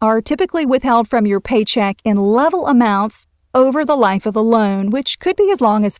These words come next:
five years. Vesting refers to the portion of the account that you own. You're always one hundred percent vested in four oh one k contributions that you make. However, you may not own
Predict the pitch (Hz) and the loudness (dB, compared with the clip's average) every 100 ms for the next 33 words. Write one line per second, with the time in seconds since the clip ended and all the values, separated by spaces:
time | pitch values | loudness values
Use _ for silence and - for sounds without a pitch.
0 | - 208 202 196 202 226 190 - - - | -4 -2 -2 -2 0 0 -2 -6 -10 -14
1 | - _ _ _ 208 226 339 - 285 214 | -14 _ _ _ 0 2 0 0 0 0
2 | 196 190 240 240 247 233 233 254 220 - | -2 0 0 0 2 2 2 0 -2 -2
3 | - 359 349 214 214 202 - 214 202 190 | -2 0 0 0 2 0 0 -2 0 -2
4 | - 214 214 202 220 240 - 214 202 185 | -2 0 0 0 0 0 0 0 0 -2
5 | 185 226 _ _ - 269 - 269 330 269 | -6 -8 _ _ -4 0 2 2 4 2
6 | 262 202 220 226 233 220 226 214 214 196 | 2 2 2 2 2 2 0 -2 -2 0
7 | 196 196 - 208 190 208 190 - 277 254 | 0 0 0 -2 -2 -2 -4 0 0 2
8 | 220 208 208 220 190 214 196 214 185 208 | 0 0 -2 -4 -4 -4 -2 -4 -2 -2
9 | 202 214 190 190 - 202 196 196 196 262 | -2 -4 -4 -6 -6 -4 -4 -2 2 4
10 | 254 185 240 - _ _ - 254 240 285 | 4 2 -4 -10 _ _ -2 2 4 4
11 | 330 208 - 214 _ - 226 247 262 262 | 2 0 -2 -8 _ -2 2 4 4 4
12 | 254 339 466 - 202 202 202 | 4 2 -2 -2 0 0 -2